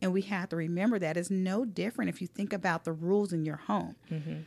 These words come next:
Speaker 1: If your parent said, "Be home, your curfew is midnight," and you knew, "I said your curfew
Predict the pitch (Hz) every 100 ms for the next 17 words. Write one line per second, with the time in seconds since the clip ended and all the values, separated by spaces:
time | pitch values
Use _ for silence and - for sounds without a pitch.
0 | - - - - - 226 247 - 233 240
1 | 220 220 262 233 208 - - 202 175 156
2 | - - - _ - 220 226 220 220 196
3 | 175 180 185 _ - - - 196 - 220
4 | 208 196 190 185 - 180 170 - _ _
5 | _ - 190 262 269 160 120 - - -
6 | - _ _ _ _ _ _ _ 185 170
7 | 196 262 311 262 185 170 - - - _
8 | 190 185 - 196 202 202 - 208 - 202
9 | 185 196 196